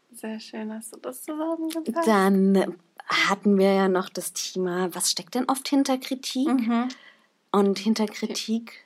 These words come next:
Speaker 2: steckt ja ganz oft nicht die Eigenverantwortung übernehmen zu können, zu wollen und sie ins Außen abzugeben. Die Verantwortung, uns anzunehmen und zu lieben. Und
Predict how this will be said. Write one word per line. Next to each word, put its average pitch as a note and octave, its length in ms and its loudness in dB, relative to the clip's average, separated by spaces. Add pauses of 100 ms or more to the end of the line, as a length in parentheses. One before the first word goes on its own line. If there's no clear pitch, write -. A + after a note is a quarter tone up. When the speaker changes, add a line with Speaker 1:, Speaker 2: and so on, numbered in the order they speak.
Speaker 2:
steckt - 420 -4
ja F3+ 120 2 (320)
ganz F3+ 360 0
oft - 540 -8 (420)
nicht G#3 320 2
die - 80 -2
Eigenverantwortung F#3+ 800 -2
übernehmen F3 600 -2
zu - 160 -8
können, F3+ 480 -6
zu F3+ 220 -6
wollen F3 480 0 (260)
und F#3+ 140 2
sie F#3+ 80 2
ins F3+ 180 0
Außen E3 340 0
abzugeben. D#3+ 840 -8 (880)
Die G3 40 0
Verantwortung, G#3+ 1080 2
uns G3+ 360 0
anzunehmen G3 600 0
und G3 160 -4
zu G#3 100 -6
lieben. G3+ 540 -2 (220)
Und F#3+ 440 2